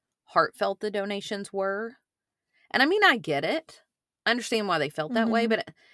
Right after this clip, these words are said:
Speaker 1: at the same time, I don't know if I believe that Barry Sherman saw his lawsuits against the government as hurting the
Speaker 2: As
Speaker 1: Canadian
Speaker 2: taking taxpayer
Speaker 1: citizens.
Speaker 2: money.
Speaker 1: Right.
Speaker 2: Yeah.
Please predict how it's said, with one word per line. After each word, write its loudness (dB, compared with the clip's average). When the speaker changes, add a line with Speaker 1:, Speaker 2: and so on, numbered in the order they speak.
Speaker 1:
at -2
the -6
same 0
time, 2
I 6
don't 0
know 2
if -2
I 6
believe -4
that -2
Barry 0
Sherman -4
saw 2
his -6
lawsuits -4
against -10
the -6
government -6
as -2
hurting -2
the -4
Speaker 2:
As 4
Speaker 1:
Canadian -
Speaker 2:
taking 4
taxpayer 4
Speaker 1:
citizens. -4
Speaker 2:
money. -2
Speaker 1:
Right. 4
Speaker 2:
Yeah. 6